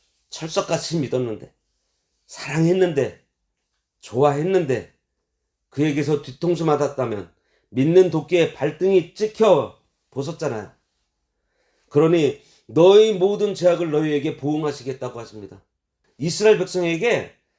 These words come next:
"너희가 나를 배반했다고 계세요." 하나님을 배반한 죄에 대한 징계, <clears throat> 그만큼 더 클 수밖에 없는 거예요. 삼 절과 사 절에 "두 사람이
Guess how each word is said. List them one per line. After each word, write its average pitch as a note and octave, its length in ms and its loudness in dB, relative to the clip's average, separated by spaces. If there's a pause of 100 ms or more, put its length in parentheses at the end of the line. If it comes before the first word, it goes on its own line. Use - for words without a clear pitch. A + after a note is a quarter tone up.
(120)
"너희가 D3+ 340 0
나를 D3+ 400 -6
배반했다고 F3 680 0
계세요." A2 320 -8 (720)
하나님을 F#3 600 2
배반한 F3+ 500 0
죄에 D#3 260 0
대한 D#3 460 2
징계, F#3+ 500 -2
<clears throat> - 720 -20
그만큼 F#3+ 600 2
더 F#3+ 240 0
클 G#3+ 160 -6
수밖에 E3+ 640 -6
없는 F3 320 0
거예요. F#2+ 260 -4 (1080)
삼 C3+ 240 -4
절과 C3 280 2
사 C3 160 -6
절에 B2+ 380 0 (840)
"두 D#3 220 -2
사람이 D3 760 0